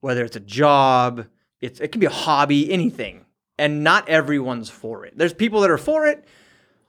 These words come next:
but then there's people casting that doubt, like, "Well, for you, it's an unaccredited school with no clear job opportunity at the end." Now, whether it really rocked you or not, I don't know.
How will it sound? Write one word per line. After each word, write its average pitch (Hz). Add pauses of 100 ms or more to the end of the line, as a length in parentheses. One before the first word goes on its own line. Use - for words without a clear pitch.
(120)
but 180
then 180
there's 175
people 160
casting 151
that 117
doubt, 123
like, 135
"Well, 143
for 143
you, 135
it's 127
an 131
unaccredited 139
school 123 (220)
with 123
no 117
clear 117 (360)
job 120
opportunity 113
at 101
the 110
end." 110 (920)
Now, 165
whether 160
it - (360)
really 151
rocked 135
you 127
or 117
not, 127
I 120
don't 113
know. 120